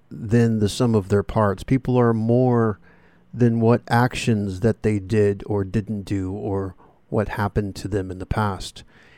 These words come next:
It's not our external stimuli that determines who we are, but there is an inner nature deep within us that in fact can determine our environment instead of our environment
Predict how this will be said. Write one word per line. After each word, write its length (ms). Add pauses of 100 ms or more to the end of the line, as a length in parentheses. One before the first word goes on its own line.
(140)
It's 260
not 320 (120)
our 240
external 800
stimuli 760 (100)
that 200
determines 580
who 140
we 160
are, 440 (760)
but 220
there 200
is 140
an 220
inner 260
nature 560
deep 300
within 320
us 440 (540)
that 240
in 140
fact 600 (240)
can 240
determine 680 (100)
our 300
environment 920
instead 640
of 180
our 240
environment 840